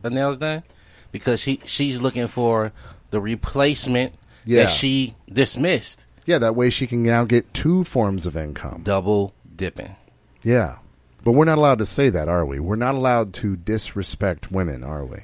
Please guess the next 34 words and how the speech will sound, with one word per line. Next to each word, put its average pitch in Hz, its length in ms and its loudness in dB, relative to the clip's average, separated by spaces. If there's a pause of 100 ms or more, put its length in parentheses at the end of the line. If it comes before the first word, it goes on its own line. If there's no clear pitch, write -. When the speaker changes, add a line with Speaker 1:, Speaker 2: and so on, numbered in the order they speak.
(180)
Speaker 1:
I 147 100 6
wish 190 480 2
men 113 640 -2
will 110 220 -2
call 117 460 -6 (360)
that 107 260 -2 (100)
for 101 200 -6
what 101 180 -4
it 101 120 -8
is. 127 380 -6
You're 107 160 -4
a 107 60 -4
double 147 360 -2
dipper. 82 440 -8 (760)
Speaker 2:
Yeah. 131 260 0 (240)
Speaker 1:
You, 110 400 -4 (840)
you 143 340 -2
said, 117 520 -2 (140)
"This 135 260 -4
man 131 220 0
has 127 240 0
resources. 107 720 -6 (360)
I 131 140 0
can 127 120 -4
still 123 300 -6
take 104 280 -4
his 120 220 -6
resources 160 680 -8 (340)
and 104 180 -8
bring 113 200 -6
someone 104 460 -4
else 104 540 -4 (540)
to - 220 -10
add 101 420 -2